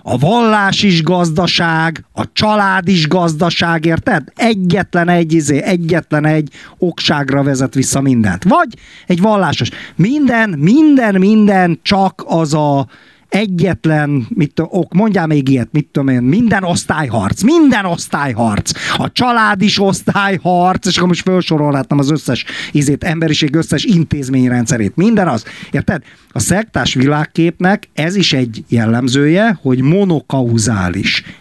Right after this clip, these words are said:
Egy okságra feszít föl mindent, és annak a tükrébe szemléltet mindent. Miért? Mert egyszerű, egyszerű világmegoldást ad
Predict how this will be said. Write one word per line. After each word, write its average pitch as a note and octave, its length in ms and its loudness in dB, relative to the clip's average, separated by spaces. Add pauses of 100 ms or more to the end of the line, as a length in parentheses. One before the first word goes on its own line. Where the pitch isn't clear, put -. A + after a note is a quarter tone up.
(140)
Egy E3 460 -2
okságra C#3 840 -2 (320)
feszít E3 640 0
föl D#3+ 360 0
mindent, G#3 800 0
és C3 200 -2
annak F3 400 -2
a C3 60 -4
tükrébe D#3 580 -2
szemléltet C3+ 720 -2
mindent. A#2+ 400 0 (240)
Miért? C3+ 760 0 (440)
Mert - 360 -6
egyszerű, D#3 720 0 (140)
egyszerű C#3 500 -2
világmegoldást D3 1200 0
ad A#2 380 -2